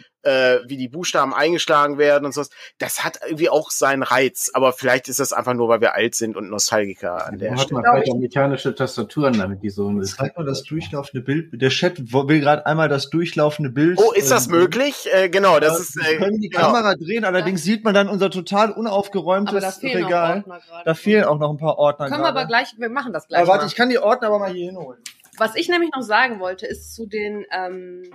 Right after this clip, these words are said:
Speaker 3: zu diesen Bildern. Das
Speaker 1: Ja.
Speaker 3: ist ja eine der Dinge, einer der Dinge, ähm, warum ich das Zeichnen auf den Messen damals immer so geliebt habe, weil ich genau wusste,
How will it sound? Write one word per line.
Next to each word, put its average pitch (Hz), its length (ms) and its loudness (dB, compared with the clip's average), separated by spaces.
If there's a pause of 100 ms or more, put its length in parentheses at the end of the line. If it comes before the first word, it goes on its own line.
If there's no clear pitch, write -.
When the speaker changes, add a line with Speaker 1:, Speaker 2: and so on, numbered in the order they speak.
(320)
Speaker 3:
zu - 160 -8
diesen 190 240 -6
Bildern. 208 560 2
Das - 80 2
Speaker 1:
Ja. 135 120 6
Speaker 3:
ist - 100 -4
ja 226 80 2 (140)
eine 269 220 -2
der 208 140 -2
Dinge, 254 500 -2
einer 240 280 0
der 208 160 -2
Dinge, 277 380 -4 (280)
ähm, 220 400 0
warum 196 420 -2
ich 233 280 -2
das 196 240 -4
Zeichnen 254 360 0
auf 185 160 -6
den 196 120 -8
Messen 214 440 -2
damals 147 380 0
immer 156 200 -6
so 151 100 -4
geliebt 151 400 -8
habe, 190 280 2 (300)
weil 202 100 2
ich 208 120 0
genau 208 340 2
wusste, 254 540 0